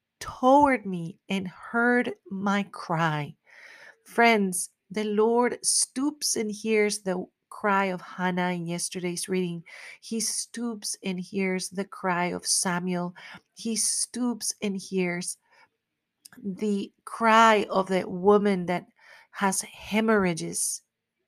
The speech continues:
My goodness, this, the Lord just shows us he wants to touch us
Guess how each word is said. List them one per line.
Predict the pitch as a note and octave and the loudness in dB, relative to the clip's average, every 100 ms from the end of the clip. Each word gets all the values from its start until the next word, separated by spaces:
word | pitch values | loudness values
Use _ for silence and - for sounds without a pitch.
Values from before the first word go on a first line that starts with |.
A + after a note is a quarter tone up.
| _ _ _ _ _ _ _ _ F4+ G#4 - | _ _ _ _ _ _ _ _ -20 -20 -8
My | G#3+ G#3 | -6 -6
goodness, | G#3 G#3 G3 G3 - | -2 -2 0 -2 -4
this, | F#3+ - | -8 -6
the | - | -2
Lord | A3+ A3 B3 B3 - | -2 0 2 2 0
just | G#3+ G#3+ | -4 -2
shows | - - A#3+ B3 | -2 2 2 2
us | F#3+ F3+ | 0 -2
he | - A3 | -4 0
wants | G3 F#3+ - | 0 2 -2
to | G#3+ | -4
touch | G#3 G#3+ G#3+ G#3 | -4 -4 -4 -6
us | G3 - | -4 -4